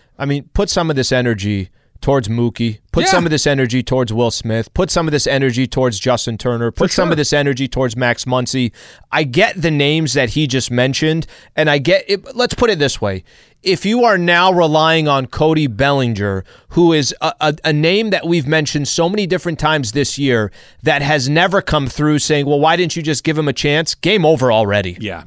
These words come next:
Speaker 2: I, I, look, th-, I would have played Bellinger instead of Trace 'cause Trace was struggling, but it was a wash. Trace made a great catch in center
Speaker 1: Yeah, he
Speaker 2: field.
Speaker 1: did.
Speaker 2: Cody would have made, they, they both hit about a buck fifty. I think one's one forty-three, the other one's one fifty-four. It's, it's about the same. Nobody really did anything offensively. They both played well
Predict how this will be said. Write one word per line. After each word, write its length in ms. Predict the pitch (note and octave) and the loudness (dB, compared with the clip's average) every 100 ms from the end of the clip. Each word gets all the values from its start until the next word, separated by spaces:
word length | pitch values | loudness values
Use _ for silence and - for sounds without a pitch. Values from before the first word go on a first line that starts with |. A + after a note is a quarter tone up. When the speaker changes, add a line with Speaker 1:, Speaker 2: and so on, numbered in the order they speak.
| - | -12
Speaker 2:
I, 160 | C3+ - | -10 -8
I, 60 | E3+ | -8
look, 300 | D3+ C3+ A#2 | -4 -6 -6
th-, 260 | - A2+ F3 | -16 -10 -4
I 140 | C#3 D#3 | -2 -2
would 160 | E3 | -2
have 80 | D#3 | -4
played 220 | E3 D3+ | -4 -2
Bellinger 500 | C3 D3 D3 D#3 D#3 | -2 -2 -2 -2 -2
instead 380 | - C3 A#2+ D#3 | -4 -6 -4 -4
of 60 | B2+ | -4
Trace 300 | D#3 D3 - | -2 -2 -4
'cause 120 | C#3 | -6
Trace 240 | - C#3 C3+ | -2 -4 -4
was 80 | C3+ | -4
struggling, 160 | C#3 | -2
but 100 | B2 | -2
it 60 | B2 | -4
was 80 | A2+ | -8
a 40 | |
wash. 400 | G2 F2 F2+ - - _ - | -10 -10 -12 -14 -18 _ -2
Trace 240 | E3+ D3+ | 0 0
made 120 | E3 | -4
a 40 | C3+ | -4
great 200 | D3 C3 | -6 -4
catch 200 | C3 C3+ | -6 -4
in 80 | |
center 220 | B2 C3 A#2+ | -4 0 2
Speaker 1:
Yeah, 80 | |
he 60 | C3+ | 2
Speaker 2:
field. 160 | A#2 G#2+ | 0 -2
Speaker 1:
did. 60 | |
Speaker 2:
Cody 240 | - C#3+ C3+ | -2 -2 -2
would 100 | C3 | -4
have 80 | C3 | -4
made, 180 | B2+ - - - | -6 -8 -20 -8
they, 160 | C#3+ D#3 | -2 -2
they 160 | D3 | -2
both 260 | A#2+ D#3+ D#3 | -2 0 0
hit 180 | C#3 D3 | 0 -2
about 180 | B2 C3 | -2 -2
a 60 | A2+ | -2
buck 180 | C3 | -4
fifty. 540 | - C#3+ C3 D3 C3 - | -2 -4 -4 -4 -4 -6
I 120 | - | -4
think 140 | A#2+ B2 | -2 -2
one's 200 | C3 A#2+ | -4 -4
one 160 | C3 A#2+ | -6 -6
forty-three, 500 | C#3 B2+ - C3 B2 | -6 -6 -6 -6 -4
the 100 | B2 | -4
other 80 | |
one's 180 | B2 A2 | -6 -8
one 140 | B2+ A#2+ | -12 -10
fifty-four. 540 | B2 B2 G#2+ B2 A#2+ | -10 -12 -8 -4 -4
It's, 80 | A#2 | -6
it's 200 | C#3+ D#3+ | -6 -6
about 260 | C3 C3 G#2+ | -4 -6 -6
the 40 | |
same. 360 | - A2+ G#2 G2 - - | -10 -8 -10 -12 -18 -12
Nobody 320 | C#3+ E3+ D#3+ D3+ | -2 0 0 -2
really 240 | C#3 C3 | -2 -2
did 180 | A2+ B2 | -4 -6
anything 340 | B2 A#2 C3 | -6 -6 -6
offensively. 580 | A#2 A2 B2 A2 G#2+ A2+ | -6 -6 -8 -8 -8 -8
They 120 | G#2+ A2 | -6 -6
both 260 | C#3 B2+ | -6 -6
played 160 | C#3 B2+ | -6 -4
well 320 | A#2+ A#2 | -4 -4